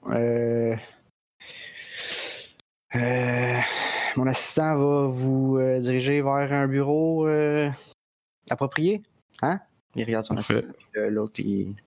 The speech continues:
Speaker 1: il vous amène dans quelque part, puis là, lui, il continue de recevoir les rapports. Il dit, « J'arrive dans trente secondes. »
Speaker 2: Ok.
Speaker 1: Puis, euh, il jase avec son monde, puis, euh, bon, vous vous installez dans une pièce.
Speaker 2: Ok.
Speaker 1: Puis là, lui arrive, puis, euh, ok, il y a juste, euh, vous, j'allais dire vous trois, mais vous quatre,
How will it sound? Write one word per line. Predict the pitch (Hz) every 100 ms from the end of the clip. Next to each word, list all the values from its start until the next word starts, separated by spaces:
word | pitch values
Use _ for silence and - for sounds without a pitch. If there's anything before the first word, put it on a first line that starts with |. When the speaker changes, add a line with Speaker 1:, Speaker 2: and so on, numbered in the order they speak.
| -
Speaker 1:
il |
vous | 101 98
amène | 101 101
dans |
quelque | 104 98
part, | 107 123
puis | -
là, | 101 101
lui, | 101 101 104
il |
continue | 98 101 - 110
de | 107
recevoir | 101 98 107
les | 101
rapports. | 98 120
Il | 123
dit, « | 120
J'arrive | 117 135
dans | 135 120
trente | 120 135
secondes. » | 127 110 - - - - - - - -
Speaker 2:
Ok. | -
Speaker 1:
Puis, | - - 101
euh, | 90 - _
il | 95
jase | 95 98
avec | 95
son | 95
monde, | 92 104
puis, | 107 80 80
euh, | - -
bon, | -
vous | 104
vous | 104 104
installez | 104 104 117
dans | 120
une | 107
pièce. | 104 113 139 - - - - - _ _ _ -
Speaker 2:
Ok. | 113 - - -
Speaker 1:
Puis | -
là, | 107 95
lui | 98 107
arrive, | 98 101 104 - -
puis, | - 90 90
euh, | 90 -
ok, | - -
il | 104
y | 101
a |
juste, | 101 123 -
euh, | 113 104 104 101 98
vous, | 104 104 107 107 107 104 - _ _ _ _ _ _ _ _
j'allais | - 104 104
dire | 113
vous | 107
trois, | - 131 170
mais | 123
vous | 107
quatre, | - -